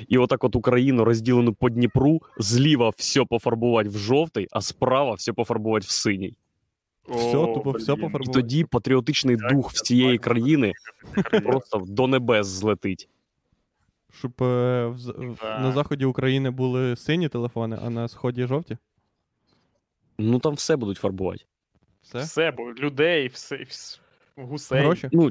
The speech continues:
Speaker 3: І
Speaker 1: типа, у тебе буде вибір лише, який, в якому ти хочеш бу-, якщо ти хочеш бути синім, Владік, то тобі треба буде переїхати на правий берег.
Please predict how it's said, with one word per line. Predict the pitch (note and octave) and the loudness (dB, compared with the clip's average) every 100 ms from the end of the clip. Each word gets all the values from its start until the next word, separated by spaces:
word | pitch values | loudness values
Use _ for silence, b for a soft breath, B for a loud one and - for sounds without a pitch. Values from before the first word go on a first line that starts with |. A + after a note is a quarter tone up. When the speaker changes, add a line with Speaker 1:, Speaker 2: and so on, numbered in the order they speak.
| - | 0
Speaker 3:
І | - | -2
Speaker 1:
типа, | D#3 D3+ - | 0 0 0
у | |
тебе | C#3+ F#3 F3+ | 0 2 4
буде | D#3+ D#3 | 4 2
вибір | D3 G3+ D#3+ B2 | 2 2 4 2
лише, | B2 B2 A#2 | 0 2 2
який, | C3 C#3+ B2 | 2 -2 2
в | |
якому | C3+ C#3 E3+ D3 | 2 2 0 0
ти | C3+ | 0
хочеш | C#3+ B2+ | 0 0
бу-, | B2+ | 0
якщо | C3+ C3+ E3+ | 0 0 0
ти | D#3 | 0
хочеш | D#3+ - C3+ | 0 0 -2
бути | C#3+ C#3 | 0 0
синім, | - F3 G3+ C#3 | 2 2 2 2
Владік, | A2 G#2 G2+ | 2 0 -2
то | A2 | -2
тобі | B2+ D#3 | 0 2
треба | - C3 | 2 2
буде | B2 B2 | 0 0
переїхати | - B2 B2 - B2 | 0 2 2 2 0
на | A2+ | 0
правий | G2+ A#2+ A2+ | 0 0 2
берег. | F#2 F#2 F#2+ - | 0 -2 -4 -12